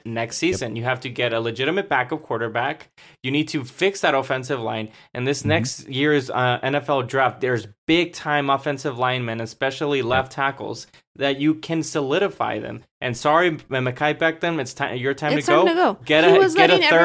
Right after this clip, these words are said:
Speaker 3: everyone
Speaker 1: or
Speaker 3: go.
Speaker 1: fourth round pick for
Speaker 3: He
Speaker 1: him.
Speaker 3: was letting everyone go untouched, and I hope Hackett goes.
Speaker 1: That offensive line, uh, coach needs to go as
Speaker 3: Needs to
Speaker 1: well.
Speaker 3: go.
Speaker 1: That
Speaker 3: Tomorrow.
Speaker 1: yeah, all
Speaker 2: Garbage.
Speaker 1: those,
Speaker 3: Tomorrow.
Speaker 1: yeah, all those
Speaker 2: Garbage.
Speaker 1: offensive coaches need to go.
Speaker 3: Now,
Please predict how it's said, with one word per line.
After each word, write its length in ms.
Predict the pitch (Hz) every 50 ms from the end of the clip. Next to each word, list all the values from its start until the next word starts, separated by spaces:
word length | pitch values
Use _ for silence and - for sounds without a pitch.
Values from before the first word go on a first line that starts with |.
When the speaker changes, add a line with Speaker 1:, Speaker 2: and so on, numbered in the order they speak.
| 175 180
Speaker 3:
everyone 80 | 180
Speaker 1:
or 80 | 170 160
Speaker 3:
go. 100 | 156 160
Speaker 1:
fourth 260 | 143 160 160 151 -
round 240 | 165 160 156 156 -
pick 200 | - 165 156 156
for 120 | - 302
Speaker 3:
He 40 | 370
Speaker 1:
him. 60 | 349
Speaker 3:
was 220 | 381 370 349 - -
letting 280 | 302 330 339 330 311 -
everyone 400 | 285 285 302 302 277 277 277 269
go 200 | 294 262 247 - -
untouched, 600 | 233 240 240 240 - - 202 - - - - - _ 247
and 100 | 254 262
I 60 | 269 277
hope 260 | 254 320 320 311 -
Hackett 300 | 247 233 - - 214 -
goes. 340 | - 190 185 180 170 123 123
Speaker 1:
That 200 | 147 156 170 180
offensive 560 | 185 170 180 185 175 170 170 185 175 143 127
line, 440 | 131 135 147 156 160 160 147 143 - _ -
uh, 320 | 120 123 120 117 113 107 101 - _ _ _ -
coach 460 | - - 165 185 202 - - - - -
needs 260 | 135 135 131 131 - -
to 100 | 143 127
go 240 | 123 139 131 131
as 80 | 131 120
Speaker 3:
Needs 80 | 117 117
to 40 |
Speaker 1:
well. 160 | 123 117 113 110
Speaker 3:
go. 240 | 208 202 190 - -
Speaker 1:
That 140 | 143 156 175
Speaker 3:
Tomorrow. 360 | 190 196 185 233 214 196 180 170
Speaker 1:
yeah, 160 | 147 156 151 170
all 20 |
Speaker 2:
Garbage. 220 | 160 165 196 226 226
Speaker 1:
those, 180 | 240 233 226 247
Speaker 3:
Tomorrow. 300 | 233 226 208 190 180 -
Speaker 1:
yeah, 200 | 160 202 220 -
all 180 | - 180 -
those 180 | 127 226 110 -
Speaker 2:
Garbage. 160 | 220 220 202
Speaker 1:
offensive 380 | - 220 214 202 - 220 190 -
coaches 420 | - - 196 208 202 - 156 127
need 160 | 143 156 156
to 100 | - 160
go. 380 | 131 127 151 160 131 117 110 - - _ _ _ _ _ _ _ _ _ _
Speaker 3:
Now, 260 | 220 214 208 175 165